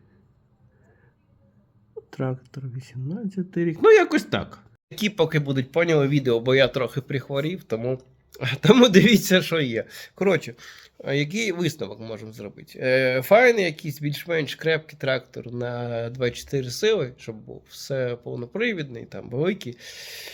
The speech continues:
Типа дяді Фьодора, типа Джинма, типа Ло-, Ловол взагалі дуже в ціні. Ловоли там прям від шести тисяч беушні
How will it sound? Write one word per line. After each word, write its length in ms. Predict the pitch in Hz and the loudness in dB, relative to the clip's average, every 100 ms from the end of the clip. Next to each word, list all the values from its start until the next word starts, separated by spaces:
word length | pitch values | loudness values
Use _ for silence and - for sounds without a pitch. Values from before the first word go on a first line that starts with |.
| - - - | -20 -20 -12
Типа 260 | - 151 | -6 -2
дяді 280 | 131 127 123 | 0 2 0
Фьодора, 500 | 123 214 214 175 151 | -2 0 0 2 2
типа 320 | 143 135 135 | 0 -4 -4
Джинма, 380 | 131 131 156 139 | -4 -2 0 0
типа 320 | 120 127 - | -4 -6 -6
Ло-, 240 | 117 160 135 | -4 0 4
Ловол 500 | 139 185 226 175 143 | 8 8 6 4 2
взагалі 480 | 113 120 123 120 107 | 2 -2 -2 -6 -6
дуже 280 | 107 107 | -6 -8
в 100 | 131 | -10
ціні. 500 | - - 139 131 165 | -10 -6 -6 -6 -8
Ловоли 500 | 185 127 143 139 123 | -6 -2 0 0 0
там 220 | 117 117 113 | -2 -6 -6
прям 240 | 113 113 | -6 -4
від 140 | 117 | -6
шести 320 | - 117 - 127 | -8 -12 -14 -16
тисяч 340 | 113 104 117 | -14 -14 -14
беушні 640 | 117 131 117 110 - 143 | -2 -2 -2 -8 -10 -12